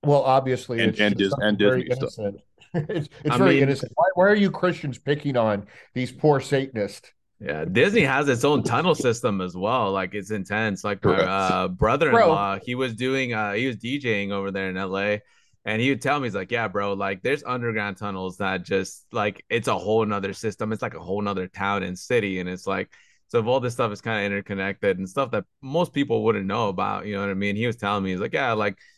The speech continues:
Speaker 3: we just drive underneath, we show up to wherever, and just, like, that's how celebrities get around in Disneyland as well." And I was like, "What?" <laughs> He was like, "Yeah, like, you want low-key stuff? They just use those
Speaker 2: Yeah,
Speaker 3: systems."
Speaker 2: nothing sus about that at all. It's all on
Speaker 3: Yeah,
Speaker 2: the up and up.
Speaker 3: definitely not. <laughs>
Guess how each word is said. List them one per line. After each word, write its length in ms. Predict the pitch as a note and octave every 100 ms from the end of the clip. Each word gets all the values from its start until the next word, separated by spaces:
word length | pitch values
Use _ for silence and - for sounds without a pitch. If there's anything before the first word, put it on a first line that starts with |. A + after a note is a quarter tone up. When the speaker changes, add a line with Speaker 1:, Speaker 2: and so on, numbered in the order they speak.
| -
Speaker 3:
we 80 | A2+
just 120 | G2
drive 220 | G2 A2+
underneath, 420 | A#2+ B2 C#3 E3+
we 240 | B2 G#2 G2
show 240 | - G#2
up 160 | A2+ -
to 100 | A2
wherever, 400 | G#2+ A#2 B2+ C#3+
and 260 | G#2+ G2 F#2
just, 240 | G2 -
like, 180 | G#2 - -
that's 180 | B2 C#3+
how 100 | B2+
celebrities 440 | A2 C3 C3 G2
get 140 | G2+
around 380 | F#2+ G2 G2 G2
in 100 | F#2+
Disneyland 460 | G#2+ G#2+ G2 G2 G2
as 100 | -
well." 280 | G#2+ A2 F#2
And 80 | F#2
I 20 |
was 100 | G2+
like, 140 | F#2 -
"What?" 580 | G2 G#2 A#2 D3+ A#3+ C4+
<laughs> 480 | - A3 - -
He 120 | - C#3
was 80 |
like, 260 | B2 F2+ -
"Yeah, 260 | F2 A#2 G2
like, 240 | G2+ G2 _ _ _ _
you 80 | A2+
want 160 | B2 A#2+
low-key 340 | B2 B2 C#3+
stuff? 380 | C3+ C#3+ F3+ F3
They 100 | -
just 180 | A2+ A2
use 120 | A2+
those 180 | B2 A#2+ E3
Speaker 2:
Yeah, 100 | A#2
Speaker 3:
systems." 0 |
Speaker 2:
nothing 360 | A2+ G#2+ A#2
sus 320 | G2 A#2+ G#2+ A2+
about 240 | F#2 F#2+
that 100 | G2+
at 100 | F#2+
all. 320 | F2+ F2 F2+ -
It's 100 | -
all 140 | G2 F#2
on 0 |
Speaker 3:
Yeah, 180 | C3 A#2
Speaker 2:
the 60 |
up 100 | A#2+
and 80 | D#3
up. 120 | F3+
Speaker 3:
definitely 400 | D3+ B2 B2 A#2
not. 320 | A#2+ A#2+ D#3 A#2+
<laughs> 640 | B3 A3 - A#3+ A#3+ -